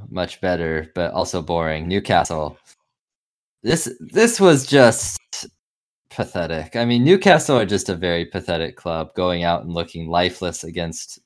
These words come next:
a mediocre Arsenal team, but they lost two to nil. Couldn't have been easier for Arsenal. Um, good to see Aubameyang on the score sheet with a nice finish, and then Kyle, probably our player of the, player of the game was Martinelli, who was fantastic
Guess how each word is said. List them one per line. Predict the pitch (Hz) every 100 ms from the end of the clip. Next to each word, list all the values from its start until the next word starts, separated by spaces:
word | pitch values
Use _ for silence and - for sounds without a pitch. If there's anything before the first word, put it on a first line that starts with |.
| 90
a | 87 80 80 -
mediocre | 98 92 90 87 87 76
Arsenal | 87 87 - 85
team, | - 85 85
but |
they | 107
lost | 135 127 120 -
two | 123
to | 104
nil. | 95 90 85 82 - _ _ _ _ _ _ _ _ _ _
Couldn't | 185 170 147
have | 107
been | 113 104
easier | 95 98 95 95
for | 92 92
Arsenal. | 85 90 - 92 85 87 92
Um, | 95 95 87 85 85 -
good | 120
to | 113
see | - 110
Aubameyang | 95 101 104 107 104 101 98
on |
the | 95
score | - - 98
sheet | 92 95 90
with | 90
a | 92
nice | 90 90 -
finish, | - 92 90 87 - -
and | 90
then | 87 85 80 82 - _ _ -
Kyle, | 101 92
probably | 107 110 107
our | 98
player | 98 - 90 87
of | 85 80
the, | 85 80 80 85 - _
player | 107 95
of |
the | 85
game | 80 90 87 80
was | 80 78
Martinelli, | 90 90 78 80 82 80 76
who | 87
was | 85 80
fantastic | - 85 76 - - 101 98 - - 78 76 _